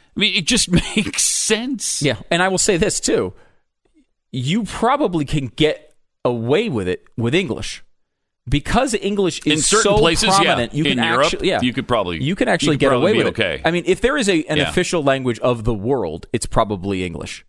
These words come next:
Speaker 1: Absolutely.
Speaker 2: Um, and at least at this
Speaker 1: It's the
Speaker 2: point.
Speaker 1: language in which business is conducted.
Speaker 2: Exactly. It's just like the U S dollar is the standard. You know, i-,
Speaker 1: Mm-hmm.
Speaker 2: it's the same way with English. So you can get away with it in a lot of situations. That's not the case with every language.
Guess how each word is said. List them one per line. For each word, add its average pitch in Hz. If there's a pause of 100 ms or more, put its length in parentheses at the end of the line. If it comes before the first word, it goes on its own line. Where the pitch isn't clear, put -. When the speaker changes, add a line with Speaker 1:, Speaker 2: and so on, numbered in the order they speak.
(140)
Speaker 1:
Absolutely. 127
Speaker 2:
Um, 107 (180)
and 123
at 127
least 143
at 120
this 127
Speaker 1:
It's -
the 156
Speaker 2:
point. 131 (120)
Speaker 1:
language 165
in 147
which 127
business 104
is 87
conducted. 71
Speaker 2:
Exactly. 147
It's -
just 156
like 156
the 139
U 147
S 143
dollar 127
is 117
the 120
standard. 107 (380)
You 117
know, 104
i-, - (280)
Speaker 1:
Mm-hmm. 131
Speaker 2:
it's 120
the 139
same 156
way 131
with 127
English. 165
So -
you 165
can 196
get 156
away 131
with 123
it 98
in 113
a 104
lot 104
of 98
situations. 104
That's 196
not 339
the -
case -
with 110
every 95
language. 69